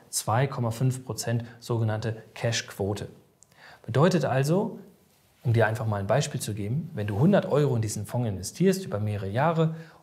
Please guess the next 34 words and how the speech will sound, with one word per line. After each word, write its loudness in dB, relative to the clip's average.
und -4
im -2
Durchschnitt 4
zwei 0
Komma 0
fünf -2
Prozent -2
in 0
der 0
Cash, -2
im 2
Cash 2
liegen 8
bleiben, 4
bedeutet 6
das, 4
dass -4
zwei 4
Euro 2
fünfzig -2
von 4
deinen 4
hundert 4
Euro 2
nicht 0
investiert -2
werden 4
und 0
damit 0
nicht 4
für -4
dich -6
arbeiten -2
können. -10